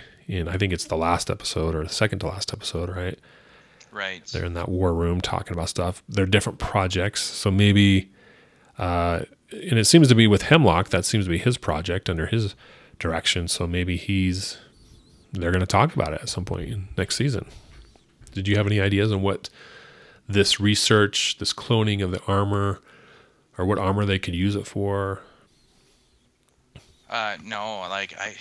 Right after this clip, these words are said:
Speaker 2: I mean, other than it's something we haven't seen yet, and
Speaker 1: Yeah.
Speaker 2: it's, you know, the Phase Five clone trooper armor that's, you
Speaker 1: <laughs>
Speaker 2: know, that they're, they're attempting to, to build, but, um, maybe at some point in the future there's an issue with the cloning,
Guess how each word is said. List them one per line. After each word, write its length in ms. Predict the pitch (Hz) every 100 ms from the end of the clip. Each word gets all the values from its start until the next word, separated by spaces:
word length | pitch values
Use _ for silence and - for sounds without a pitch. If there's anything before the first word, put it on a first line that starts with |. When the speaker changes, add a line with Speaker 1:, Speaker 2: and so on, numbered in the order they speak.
| - - - - _ - -
Speaker 2:
I 40 |
mean, 260 | 110 101 98
other 280 | 104 113 113
than 340 | 107 98 95 - - -
it's 140 | - -
something 300 | 113 107 104
we 100 | 95
haven't 280 | 104 104 -
seen 280 | - 95
yet, 560 | 92 92 90 113 - - -
and 100 | 87
Speaker 1:
Yeah. 80 | 87
Speaker 2:
it's, 180 | 87
you 60 | 87
know, 120 | 87
the 200 | 90 87 - - -
Phase 540 | - - - 113 120 110
Five 480 | - 110 113 113 -
clone 220 | 117 117
trooper 320 | 110 - 92
armor 300 | 87 90 87 87
that's, 380 | 90 90 - 107
you 60 | 98
Speaker 1:
<laughs> 20 |
Speaker 2:
know, 240 | 90 87 95 -
that 140 | 95
they're, 240 | 95 90 - - - -
they're 220 | 104 87
attempting 760 | 95 - 117 _ - 110 104 92
to, 180 | - 92 - _
to 100 | -
build, 540 | 87 98 117 101 87 - - - _ _ _ _ _
but, 400 | - 87 87 - -
um, 360 | 90 85 85 - _ _ _
maybe 260 | 107 101 101
at 80 |
some 220 | - 98 95
point 220 | 101 98
in 40 |
the 80 | 95
future 380 | - 98 - 107
there's 320 | 101 95 92
an 100 | 92
issue 320 | 90 95 104
with 180 | 98 98
the 60 | -
cloning, 480 | - 101 117 73